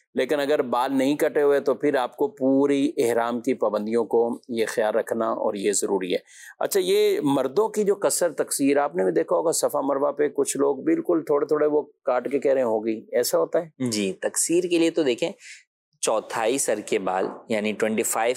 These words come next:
Speaker 2: پرسینٹ جو ہے وہ سر کے بالوں کو آپ نے انگلی کے ایک پورے کے برابر جو ہے وہ کاٹنا ہے۔ تو اب مردوں کے لیے یہ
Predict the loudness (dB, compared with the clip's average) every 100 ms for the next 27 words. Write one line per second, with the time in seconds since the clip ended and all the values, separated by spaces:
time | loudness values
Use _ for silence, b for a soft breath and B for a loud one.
0 | -2 -2 0 0 -2 -2 -2 2 2 4
1 | 4 2 2 0 -2 0 -2 0 0 0
2 | 0 2 0 0 -4 -2 -4 -2 0 0
3 | 0 -2 2 0 0 2 4 4 2 2
4 | 2 2 0 0 2 4 2 0 -4 -4
5 | -6 -6 -6 _ _ _ _ _ _ -4
6 | -2 -2 -2 -2 -6 -10 -6 -2 0 0
7 | 0 0 0 0 2 2 2 4